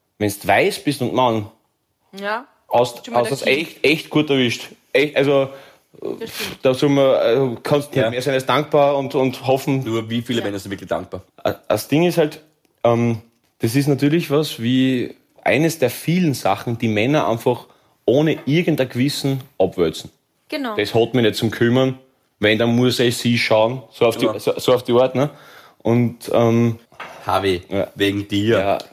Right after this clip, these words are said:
Speaker 1: du.
Speaker 2: Ich
Speaker 3: Wegen
Speaker 2: kreide euch
Speaker 3: dir.
Speaker 2: das ja gar nicht an. Ihr könnt ja auch gar nichts dafür. Aber
Speaker 3: Ich kreide uns
Speaker 2: ich,
Speaker 3: das schon an.
Speaker 2: ich finde
Speaker 3: Es
Speaker 2: es
Speaker 3: sind viele
Speaker 2: wirklich
Speaker 3: Männer so
Speaker 2: schwierig.
Speaker 3: verantwortungslos, dass es sehr wohl zum Ankreiden ist.
Speaker 2: Mm, da tut's euch jetzt, ich finde, na, na, da bist du jetzt gemein euch Männern gegenüber. Es gibt schon sehr viele, die sich Gedanken drüber machen, aber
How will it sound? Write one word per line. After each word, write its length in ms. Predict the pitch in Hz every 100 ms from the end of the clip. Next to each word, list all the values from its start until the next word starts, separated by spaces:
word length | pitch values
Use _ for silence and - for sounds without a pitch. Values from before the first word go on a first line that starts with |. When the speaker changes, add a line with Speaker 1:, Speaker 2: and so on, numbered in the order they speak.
| - -
Speaker 1:
du. 200 | - 85 101
Speaker 2:
Ich 120 | 285
Speaker 3:
Wegen 180 | 104 220
Speaker 2:
kreide 280 | 202 214 294
euch 80 | 104
Speaker 3:
dir. 60 |
Speaker 2:
das 160 | 294 294
ja 100 | 311
gar 180 | 269 214
nicht 240 | 302 -
an. 220 | 175 226 220
Ihr 60 |
könnt 260 | - 233 233
ja 100 | 269
auch 40 |
gar 120 | 269 214
nichts 200 | 254 -
dafür. 560 | 226 - 240 285 220 - _ _ _
Aber 180 | 202 196 170 - -
Speaker 3:
Ich 160 | - 143
kreide 220 | 127 120
uns 100 | 127
Speaker 2:
ich, 40 | 123
Speaker 3:
das 80 |
schon 200 | 110 151
an. 100 | 139
Speaker 2:
ich 80 | 92
finde 200 | - 247
Speaker 3:
Es 40 | 269
Speaker 2:
es 40 |
Speaker 3:
sind 140 | - 139
viele 100 | 143 151
Speaker 2:
wirklich 60 |
Speaker 3:
Männer 180 | 117 139
so 120 | 135
Speaker 2:
schwierig. 120 | 131 -
Speaker 3:
verantwortungslos, 600 | 117 120 139 120 123 113
dass 160 | 117 113
es 260 | 113 -
sehr 180 | - 110
wohl 160 | 110 139
zum 120 | 101
Ankreiden 420 | 92 92 87 87 87
ist. 200 | - - _ _ 220
Speaker 2:
Mm, 500 | 233 254 262 269 262
da 100 | 262
tut's 260 | 269 277 330
euch 120 | -
jetzt, 360 | 269 262 - 254
ich 100 | -
finde, 180 | 285
na, 200 | 262 277 349
na, 260 | 311 311 349
da 100 | 330
bist 180 | 311 -
du 60 |
jetzt 100 | 302
gemein 420 | - 247 175 180 -
euch 200 | 196 185
Männern 280 | 190 175 190
gegenüber. 500 | 190 180 175 175 175
Es 100 | 180
gibt 160 | 254 247
schon 160 | 262 262
sehr 160 | 196
viele, 240 | 196 208 208
die 100 | 190
sich 140 | 185
Gedanken 420 | 185 - 143 185 208
drüber 260 | 220 208
machen, 320 | 185 180 214 -
aber 240 | 185 196